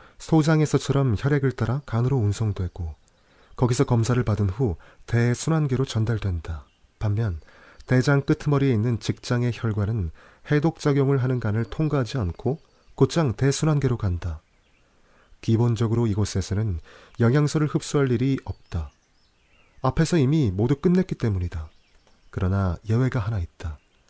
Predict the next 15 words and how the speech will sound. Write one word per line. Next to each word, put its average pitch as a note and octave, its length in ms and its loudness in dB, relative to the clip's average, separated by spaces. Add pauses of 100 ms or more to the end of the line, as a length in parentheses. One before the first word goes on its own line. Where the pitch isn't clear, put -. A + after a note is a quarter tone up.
(280)
바로 F#2+ 400 -2 (380)
좌약이다. G#2 760 -2 (880)
좌약은 C#3+ 340 4
먹는 D3 360 4
약보다 C3 540 0 (120)
약 B2 160 0
성분이 C#3+ 420 -2
아주 G2+ 200 -2
적지만 G2+ 640 -4 (320)
대신 C3 320 0 (260)
빠르게 F3+ 340 2
효력을 D#3+ 280 2
낼 G#2+ 100 2
수 - 160 -6
있다. E2+ 400 -8